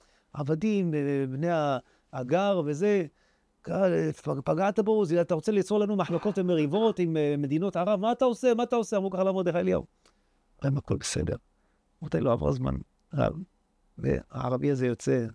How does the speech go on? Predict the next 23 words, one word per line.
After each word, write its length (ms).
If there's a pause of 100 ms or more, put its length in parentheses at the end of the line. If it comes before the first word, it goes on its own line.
ג'עברי 420
הזה 140
יוצא 220
מהמאורה 540
שלו 280
שם 220
במערת 440
המכפלה, 520 (1700)
בא 120
אל 100
הרב 140
מרדכי 280
אליהו, 420 (640)
אמר 100
לו, 400 (580)
"סליחה, 520 (640)
סליחה, 500
סיידי, 500 (260)
סליחה, 420
אדוני, 360 (120)
סליחה, 420
אדוני, 320 (540)
סליחה, 420